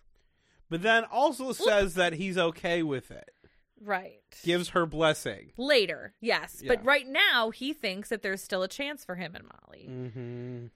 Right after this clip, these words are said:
Speaker 2: Um, and she does say that it was between him and Zach, her choice. Um, Sammy was not a contender. <laughs>
Speaker 1: Yeah.
Speaker 2: Which I don't think he realizes at this point, but,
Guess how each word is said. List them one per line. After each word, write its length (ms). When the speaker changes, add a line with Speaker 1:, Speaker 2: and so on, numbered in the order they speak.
Speaker 2:
Um, 540
and 180
she 140
does 280
say 420
that 140
it 40
was 160
between 480
him 200
and 160
Zach, 580
her 140
choice. 640
Um, 360
Sammy 360
was 140
not 160
a 40
contender. 680
<laughs> 60
Speaker 1:
Yeah. 220
Speaker 2:
Which 180
I 100
don't 140
think 200
he 120
realizes 520
at 120
this 200
point, 340
but, 180